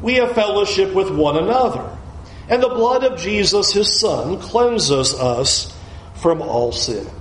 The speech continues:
What I want you to see, obviously, in reading that, is you cannot plug in the word food or plug in the word social gathering or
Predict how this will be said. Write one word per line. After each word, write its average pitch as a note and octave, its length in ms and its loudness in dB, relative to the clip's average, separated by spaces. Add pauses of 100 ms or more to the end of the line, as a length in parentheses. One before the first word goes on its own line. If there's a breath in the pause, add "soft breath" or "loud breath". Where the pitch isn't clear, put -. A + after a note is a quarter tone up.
(760)
What E4 120 -4
I C#4+ 60 2
want E4 260 0
you A#3 60 -4
to G#3 100 -2
see, G#3+ 260 0
obviously, G#3 840 0
in E3 120 -2
reading F#3+ 440 0
that, C3 560 -2 (340 loud breath)
is A3+ 220 0
you B3 80 -2
cannot C#4+ 560 0
plug A3+ 340 2
in G3+ 180 2
the F#3+ 100 2
word E3+ 340 0
food C#3 500 0
or G#3+ 240 2
plug G3+ 300 0
in G#3 160 2
the G#3+ 100 2
word F#3 280 2
social F3+ 500 0
gathering D3+ 580 2
or G#3 320 0